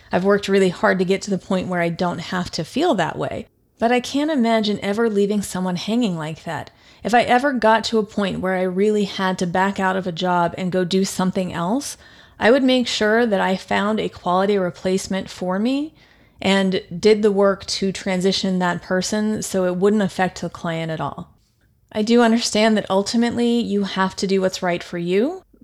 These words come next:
but I think the way you handle certain situations goes a long way, because that client is going to remember the time you flaked on them, and that person is never going to hire you again. Not only that, but people talk.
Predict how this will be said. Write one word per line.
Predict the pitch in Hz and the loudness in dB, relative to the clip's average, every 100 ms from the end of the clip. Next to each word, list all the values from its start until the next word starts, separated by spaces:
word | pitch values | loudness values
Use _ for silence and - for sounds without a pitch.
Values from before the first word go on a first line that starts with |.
| _ | _
but | 220 | 4
I | 220 | 4
think | 208 247 277 | 4 2 2
the | 269 | 2
way | 196 208 | 2 2
you | 220 226 | 2 0
handle | 208 202 208 208 | 0 -2 -2 -2
certain | 202 196 190 | -4 -4 -4
situations | 190 190 - 180 208 262 208 190 | -4 -4 -4 0 0 2 0 0
goes | 196 196 | 0 0
a | 202 | 2
long | 185 180 175 | 0 0 -2
way, | 196 175 - - - - _ - | -2 -4 -8 -16 -20 -20 _ 0
because | 202 202 214 202 185 | 0 2 4 4 2
that | 180 214 233 | 0 0 -2
client | - 311 269 214 196 - | -4 0 0 -2 -4 -4
is | 208 202 | -4 0
going | 220 214 | 0 2
to | |
remember | 196 190 214 247 | 0 0 0 0
the | 226 | 0
time | 208 208 202 | -2 -2 -2
you | 185 | -2
flaked | - 202 226 | -2 -2 0
on | 262 269 | 0 0
them, | 285 285 | 0 -2
and | 214 208 196 | 0 2 2
that | 202 220 240 | 2 0 0
person | 247 247 214 | -2 0 0
is | 202 | 2
never | 196 202 202 220 | 2 4 2 2
going | 214 202 196 | 0 0 0
to | 196 | -2
hire | 185 185 180 | -2 -2 0
you | 175 170 | -2 -2
again. | 170 214 208 - - - - - | -2 0 -2 -6 -14 -20 -12 0
Not | 220 269 | 2 4
only | 339 339 | 2 2
that, | 233 262 240 | 2 0 0
but | 220 - | -4 -2
people | 254 247 269 254 | -4 2 0 0
talk. | - 233 180 - | -4 -2 -2 -6